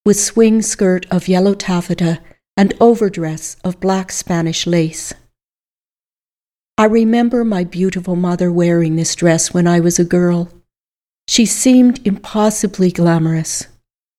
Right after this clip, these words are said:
Mom kept that dress for years hanging in the back of her closet.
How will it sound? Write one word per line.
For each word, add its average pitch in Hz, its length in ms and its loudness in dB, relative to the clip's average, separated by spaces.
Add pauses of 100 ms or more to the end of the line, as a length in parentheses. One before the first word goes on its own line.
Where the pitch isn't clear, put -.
(680)
Mom 240 280 2
kept - 400 -8
that 180 200 -6
dress 175 320 -2
for - 160 -8
years 190 640 0
hanging 208 440 2
in 175 120 2
the 175 60 2
back 175 320 -2
of 175 80 -6
her 170 120 -2
closet. 175 640 -2